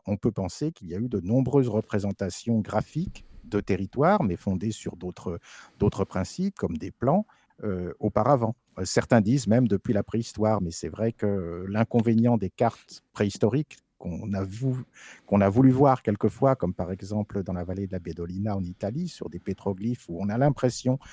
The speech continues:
qu'on a un cadastre, c'est que comme ces cartes précèdent l'invention de l'écriture, si ce sont des cartes, on, on en, on peut pas en avoir la preuve, puisqu'il n'y a pas de texte, par définition, qui les accompagne. On voit des,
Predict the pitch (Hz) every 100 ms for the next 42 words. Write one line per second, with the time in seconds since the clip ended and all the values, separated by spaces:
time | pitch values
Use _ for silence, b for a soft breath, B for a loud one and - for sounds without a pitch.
0 | B - - 104 98 95 107 143 185 -
1 | - 110 - - 170 165 143 - 135 127
2 | - - _ _ - 147 131 160 127 110
3 | 107 107 - 107 104 - 101 139 175 240
4 | _ - - - - _ _ _ _ -
5 | 123 - 104 98 98 - 190 - 110 107
6 | 104 98 92 90 104 120 123 117 123 135
7 | 131 107 - - 104 110 110 - 120 -
8 | - 82 82 - 90 92 - 117 - 98
9 | 95 104 120 - 95 95 - B B B
10 | 101 98 117 135 120 101